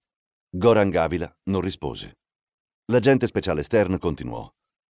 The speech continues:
"Venga, le spiegherò strada facendo." Si incamminarono per un sentiero accidentato,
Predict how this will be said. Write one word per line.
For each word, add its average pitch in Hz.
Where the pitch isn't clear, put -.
"Venga, 107
le 71
spiegherò 110
strada 117
facendo." 92
Si -
incamminarono 101
per 95
un 92
sentiero 90
accidentato, 58